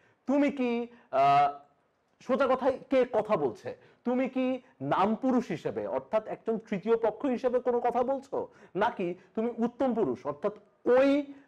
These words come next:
গল্পের মধ্যে ঢুকে, ওই গল্পের, ওই বক্তব্যের চরিত্রটি হয়ে তুমি কথা বলছো? এবং এখানে কিন্তু একটি বিশাল পার্থক্য তৈরি হয়ে যায়। ধরো, তোমাকে ডোনাল্ড ট্রাম্প নিয়ে তোমাকে বক্তব্য দিতে বলা হলো, তুমি যদি নাম পুরুষে গল্পটা বলো, তাহলে সেটা এভাবে হবে যে ডোনাল্ড ট্রাম্প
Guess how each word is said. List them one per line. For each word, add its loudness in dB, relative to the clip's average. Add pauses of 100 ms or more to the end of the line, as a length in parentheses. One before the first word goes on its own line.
(440)
গল্পের 4
মধ্যে 2
ঢুকে, -4
ওই 0
গল্পের, 4
ওই 0
বক্তব্যের 0 (160)
চরিত্রটি 0
হয়ে 4
তুমি 0
কথা -4
বলছো? -14 (260)
এবং 4
এখানে 4
কিন্তু 0
একটি -2
বিশাল 0
পার্থক্য -2
তৈরি -2
হয়ে -8
যায়। -10 (280)
ধরো, 4 (180)
তোমাকে 2
ডোনাল্ড 2
ট্রাম্প -2
নিয়ে 2
তোমাকে 0
বক্তব্য -4
দিতে -2
বলা -4
হলো, -12 (280)
তুমি 0
যদি 2
নাম 2
পুরুষে 2
গল্পটা 2
বলো, 0
তাহলে 0
সেটা 0
এভাবে 2
হবে -6 (240)
যে 4
ডোনাল্ড 2
ট্রাম্প 0